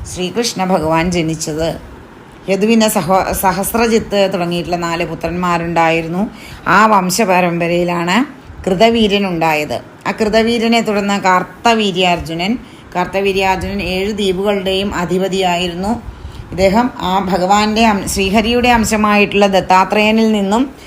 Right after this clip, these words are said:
യോഗഗുണങ്ങളൊക്കെ അഭ്യസിച്ചു. യോഗാഭ്യാസം, യജ്ഞം,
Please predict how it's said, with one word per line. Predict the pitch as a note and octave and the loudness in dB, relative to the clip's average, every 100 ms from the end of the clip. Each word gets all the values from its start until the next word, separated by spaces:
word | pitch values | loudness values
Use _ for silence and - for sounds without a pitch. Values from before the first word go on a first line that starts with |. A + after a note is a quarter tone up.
| - - | -18 -2
യോഗഗുണങ്ങളൊക്കെ | G3 G3 G#3+ G#3 G3+ G3+ G3+ G3 - G#3+ - | 2 2 2 2 0 2 2 0 0 0 0
അഭ്യസിച്ചു. | F3 E3+ G3+ F#3 - F3 F3+ - - - D#3 | -2 0 -2 -2 -4 -4 -4 -4 -12 -10 -4
യോഗാഭ്യാസം, | E3+ F#3 F#3 F3 F3 E3 F#3 F3+ | 0 2 2 2 0 0 -2 0
യജ്ഞം, | F3 D#3 - G3+ G3 F#3 G3+ | -2 -4 -6 -4 -2 -2 -6